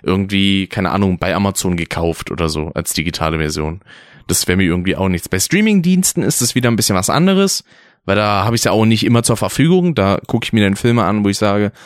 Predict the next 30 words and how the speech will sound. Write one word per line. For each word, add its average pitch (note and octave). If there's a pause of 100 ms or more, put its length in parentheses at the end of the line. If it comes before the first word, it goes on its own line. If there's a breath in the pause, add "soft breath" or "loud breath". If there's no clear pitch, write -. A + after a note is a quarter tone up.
(160 loud breath)
okay, B2+
da G#2
will A2
ich -
zumindest G#2+
mal G2
reinschauen, D3+ (580 loud breath)
um G#2
zu A2
wissen, A#2
will D#3
ich D#3+
mir C#3+
irgendwann B2+
vielleicht A#2
davon A#2+
die A2+
Blu-ray A2+
holen A2
oder E2+
eben D2+
nicht. C3 (680)
War F#2
ja F#2+
beispielsweise F#2+
mit F#2
The F2+
Dark F2
Knight A2
so. D#3